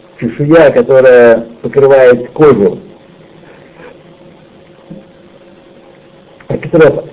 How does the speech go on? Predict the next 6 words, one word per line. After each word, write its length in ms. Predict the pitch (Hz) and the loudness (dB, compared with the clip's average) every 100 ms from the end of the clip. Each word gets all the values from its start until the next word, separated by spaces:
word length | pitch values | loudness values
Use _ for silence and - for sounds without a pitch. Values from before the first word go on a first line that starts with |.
| - | -8
чешуя, 180 | 156 170 | 0 2
которая 220 | 143 131 | 2 0
покрыта 480 | 139 - 185 180 - | -2 -4 -2 0 0
кожей, 520 | 214 240 - 85 - - - _ _ _ _ - - - _ - - - | 2 0 0 -6 -8 -18 -20 _ _ _ _ -20 -20 -20 _ -20 -20 -16
или 220 | 123 147 | -8 -4
которая, 840 | 151 143 175 165 151 147 139 135 | -2 0 2 2 4 4 2 -2